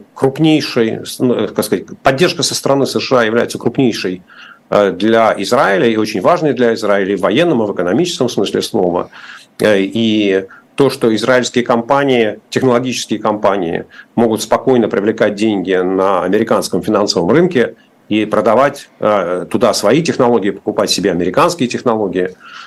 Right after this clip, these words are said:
Вот, конечно, конечно, Соединённые Штаты, они выстраивают очень хорошие, давно тёплые отно-, ну, тёплые, неправильно сказать, да, очень прочные отношения с Израилем, вот, э, считая это государство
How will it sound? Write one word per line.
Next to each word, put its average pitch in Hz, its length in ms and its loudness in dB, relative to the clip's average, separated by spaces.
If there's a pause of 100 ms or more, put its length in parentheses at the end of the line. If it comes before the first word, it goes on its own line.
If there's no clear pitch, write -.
(160)
Вот, - 160 0
конечно, 180 440 2
конечно, 165 360 0
Соединённые 156 320 2
Штаты, 160 260 0
они 127 440 2
выстраивают 110 500 0
очень 135 180 -2
хорошие, 107 500 0 (120)
давно 92 540 0
тёплые 127 420 0
отно-, 104 160 -4
ну, 104 200 -2 (120)
тёплые, - 320 0
неправильно 220 280 0
сказать, 92 240 -2
да, 123 300 0 (300)
очень 123 440 2
прочные 151 440 2
отношения 123 500 0
с - 80 -6
Израилем, 120 460 0
вот, 87 180 -14
э, 95 560 -6
считая 131 460 2
это 107 120 -2
государство 104 720 -2